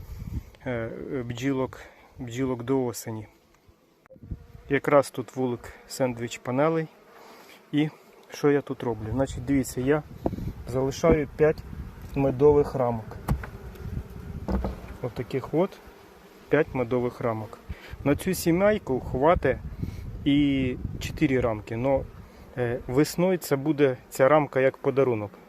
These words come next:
І так, залишаємо п'ять медових рамок. Дивіться, бігає тут матка. <laughs> Що вона тут робить на медовій?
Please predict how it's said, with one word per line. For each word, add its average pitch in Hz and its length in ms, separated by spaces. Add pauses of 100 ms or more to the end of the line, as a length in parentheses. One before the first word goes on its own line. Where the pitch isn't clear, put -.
(100)
І - 60
так, 185 300 (340)
залишаємо 135 520
п'ять 156 260
медових 131 420
рамок. 101 360 (360)
Дивіться, 123 460
бігає 117 420
тут - 240
матка. 139 380 (540)
<laughs> - 100 (600)
Що - 200
вона 151 200
тут 143 200
робить 139 300
на 131 80
медовій? 123 440